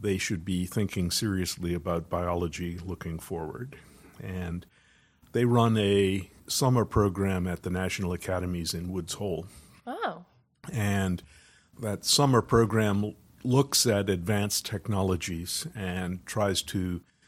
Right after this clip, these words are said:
Speaker 1: evaluate which of those technologies the darpa offices should be funding.
Speaker 2: Mm-hmm.
Speaker 1: And I did a study with them in nineteen ninety-six, looking at,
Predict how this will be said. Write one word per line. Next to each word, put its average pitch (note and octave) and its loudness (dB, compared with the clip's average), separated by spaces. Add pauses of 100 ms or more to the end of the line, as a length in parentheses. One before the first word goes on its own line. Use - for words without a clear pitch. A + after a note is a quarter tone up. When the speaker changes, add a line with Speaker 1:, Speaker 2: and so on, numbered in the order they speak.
(140)
Speaker 1:
evaluate G#2 4
which A#2+ -2
of G2 -2
those G2 0
technologies F2+ -2 (140)
the F2+ -4 (100)
darpa G2 -2
offices F#2+ -2
should F2+ -4
be F2 -4 (260)
funding. F2 -4 (180)
Speaker 2:
Mm-hmm. G#3 -6 (580)
Speaker 1:
And F2+ -2
I G2+ 0
did G#2+ 4
a G#2 0
study G#2 0 (120)
with F2+ -4
them F2+ -2
in G2+ -8
nineteen F2+ -4
ninety-six, F2+ -4 (640)
looking G#2+ -2
at, F2+ -2